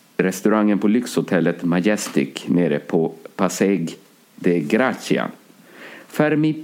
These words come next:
Puig, legendarisk kökschef där, hade nämligen inte organiserat sitt kök efter samma principer som alla andra kök i världen. Han ville laga mat som man spelar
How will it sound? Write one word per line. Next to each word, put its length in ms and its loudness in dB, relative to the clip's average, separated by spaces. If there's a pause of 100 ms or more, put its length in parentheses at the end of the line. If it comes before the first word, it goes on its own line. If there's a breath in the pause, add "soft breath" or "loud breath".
Puig, 600 2 (560)
legendarisk 680 2
kökschef 1000 -2
där, 300 0 (200)
hade 240 2
nämligen 340 4
inte 180 2
organiserat 580 2
sitt 100 0
kök 380 0
efter 200 0
samma 400 2
principer 460 0
som 140 4
alla 200 2
andra 280 2
kök 300 -2
i 20 2
världen. 420 0 (1300 loud breath)
Han 200 2
ville 200 4
laga 240 2
mat 280 0
som 100 2
man 100 0
spelar 440 0